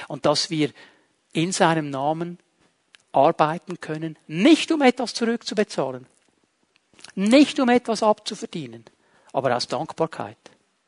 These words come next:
Aus Dankbarkeit darüber, dass ich kein Recht hätte, natürlich gesehen, logisch gesehen, in dieser Familie zu sein. Ich habe das verspielt. Aber er hat mich aufgenommen.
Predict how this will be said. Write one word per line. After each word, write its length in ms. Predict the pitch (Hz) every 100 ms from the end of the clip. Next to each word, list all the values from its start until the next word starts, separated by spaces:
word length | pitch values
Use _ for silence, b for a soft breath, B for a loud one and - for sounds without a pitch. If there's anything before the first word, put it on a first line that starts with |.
| _ B B
Aus 220 | - 160
Dankbarkeit 680 | - 185 240 - 202 185 170 -
darüber, 440 | 165 202 214 143
dass 200 | 147 131
ich 180 | 165 -
kein 320 | 185 180 220
Recht 460 | 202 185 196 - -
hätte, 420 | 202 208 - 113 - _ _ -
natürlich 600 | 156 - 208 220 214 -
gesehen, 520 | 180 - 156 131 117 _ _ -
logisch 420 | 156 196 196 -
gesehen, 440 | 196 - 131 117 - B
in 120 | B 139
dieser 200 | 160 160
Familie 420 | 147 156 160 151
zu 120 | -
sein. 300 | 131 127 110 - _
Ich 100 | -
habe 140 | 160 -
das 140 | 135
verspielt. 600 | - - 170 143 - - _ _ _ _ b b b
Aber 160 | - 131
er 120 | 147
hat 140 | 170 151
mich 180 | 143
aufgenommen. 600 | 135 151 - 147 120 104